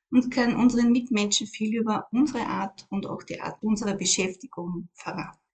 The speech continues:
Die Wahl unserer Kleidung spiegelt oft unsere persönlichen Vorlieben wider und kann maßgeblich dazu beitragen, wie wir uns selbst wahrnehmen und fühlen und wie wir vom Außen gesehen werden.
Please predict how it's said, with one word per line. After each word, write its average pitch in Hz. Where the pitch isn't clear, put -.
Die 220
Wahl 190
unserer 277
Kleidung 220
spiegelt 233
oft -
unsere 214
persönlichen 190
Vorlieben 220
wider 208
und 202
kann 208
maßgeblich 196
dazu -
beitragen, 170
wie 175
wir 180
uns 185
selbst -
wahrnehmen 190
und 196
fühlen 208
und 202
wie 202
wir 220
vom 226
Außen -
gesehen 165
werden. 156